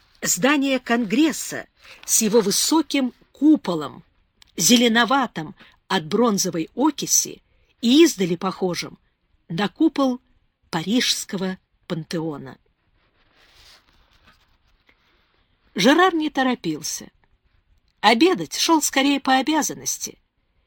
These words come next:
Есть ему не хотелось. Держа руки в карманах и посасывая погасшую трубку, он неторопливо брёл по тротуару, отличаясь от других фланирующих бездельников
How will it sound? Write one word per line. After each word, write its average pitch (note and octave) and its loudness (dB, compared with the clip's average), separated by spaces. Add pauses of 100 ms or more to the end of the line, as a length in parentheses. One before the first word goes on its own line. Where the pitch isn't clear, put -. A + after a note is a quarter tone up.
(240)
Есть D4+ 4
ему C4+ 2
не B3+ -2
хотелось. - -8 (640)
Держа F#3+ -2
руки F#3 -4
в - -12
карманах F3+ -6 (420)
и F#3 -2
посасывая F#3 -2
погасшую E3+ -4
трубку, - -6 (680)
он A3 2
неторопливо A3+ 0
брёл A#3+ -2
по F#3+ -8
тротуару, B3 -4 (420)
отличаясь G#3+ -2
от F#3+ -2
других G3+ -2
фланирующих F3+ -2
бездельников E3 -4